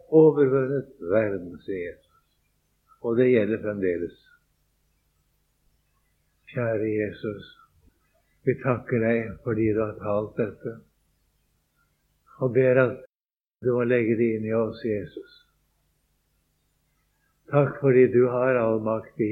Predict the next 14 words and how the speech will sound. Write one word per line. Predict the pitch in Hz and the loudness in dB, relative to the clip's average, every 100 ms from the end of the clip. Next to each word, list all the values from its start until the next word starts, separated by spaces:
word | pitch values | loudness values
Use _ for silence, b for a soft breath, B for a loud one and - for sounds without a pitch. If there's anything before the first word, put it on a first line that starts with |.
| 113 | -2
himmel | 107 107 107 | -2 -4 -6
og | 110 | -4
på | 107 | -4
jord. | 101 101 101 _ _ _ _ _ _ _ _ _ _ _ | -4 -6 -10 _ _ _ _ _ _ _ _ _ _ _
Og | 120 | -6
takk | 131 135 - | 0 0 0
fordi | 135 131 127 | 2 4 4
det | 120 | 0
skal | 131 110 | -4 0
gå | 113 113 - | 0 0 -4
slik | 110 - | -6 -6
som | 123 107 | -6 -4
du | 107 | -2
har | 110 | -2